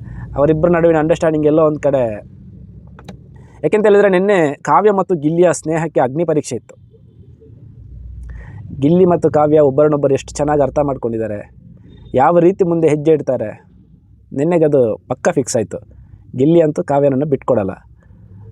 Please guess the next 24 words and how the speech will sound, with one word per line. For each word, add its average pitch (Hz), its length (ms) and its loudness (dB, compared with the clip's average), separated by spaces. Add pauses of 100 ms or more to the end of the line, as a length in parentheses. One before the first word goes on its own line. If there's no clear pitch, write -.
ಕಾವ್ಯ 180 300 2
ಗಿಲ್ಲಿಯನ್ನು 165 340 2
ಚೆನ್ನಾಗಿ 147 320 -2
ಅರ್ಥ 131 120 -2
ಮಾಡ್ಕೊಂಡಿದ್ದಾಳೆ. 104 800 -6 (1120)
ಮತ್ತು 117 440 0
ಯಾರು 147 400 2 (120)
ಯಾರನ್ನು 151 380 2
ಯೂಸ್ 156 300 2
ಮಾಡ್ಕೋತಾ 139 340 0
ಇದ್ದಾರೆ, 131 260 4
ಏನು 147 200 2
ಸ್ಟ್ರಾಟಜಿ 127 560 0 (440)
ಗೊತ್ತಿಲ್ಲ, 110 280 -4 (280)
but 233 240 -10
ಗಿಲ್ಲಿ 160 320 0
ಬಿಟ್ಕೊಡಲ್ಲ. 107 440 -4 (920)
ಇನ್ನೇನು 170 300 4
ಒಂದು 151 220 2
ಪಾಯಿಂಟಲ್ಲಿ 170 600 2
ಗಿಲ್ಲಿ 156 360 -2
ಮತ್ತು 156 240 0
ಕಾವ್ಯ 156 280 2
ನಿಂತು 147 720 -2